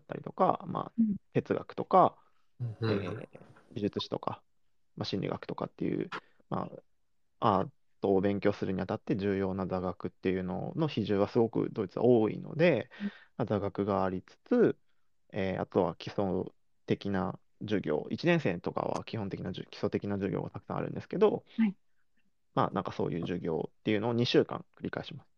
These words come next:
Speaker 1: 二週間やって、
Speaker 3: うんうん。
Speaker 1: で、一週、で、さ-、で、アトリエ週の一週は、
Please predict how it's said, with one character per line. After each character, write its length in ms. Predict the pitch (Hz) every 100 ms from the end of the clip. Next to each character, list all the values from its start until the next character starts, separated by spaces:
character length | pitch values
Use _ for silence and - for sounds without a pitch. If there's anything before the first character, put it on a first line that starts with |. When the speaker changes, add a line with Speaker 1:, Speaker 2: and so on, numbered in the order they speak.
| _
Speaker 1:
二 120 | - 110
週 220 | - -
間 180 | - - _
や 120 | -
っ 220 | - - 196
て、 260 | 226 208 - - _ - _ _ 135
Speaker 3:
う 40 |
ん 80 | 220
う 120 | 233
ん。 40 |
Speaker 1:
で、 60 | 117
一 80 | 147
週、 420 | - - 165 156
で、 80 | 165
さ-、 240 | 175 165 - -
で、 220 | 175 - _ _ _ _ -
ア 120 | -
ト 120 | 151
リ 100 | 147
エ 80 | 151
週 240 | 147 90
の 100 | 95
一 100 | 92
週 280 | - - 113
は、 260 | 143 233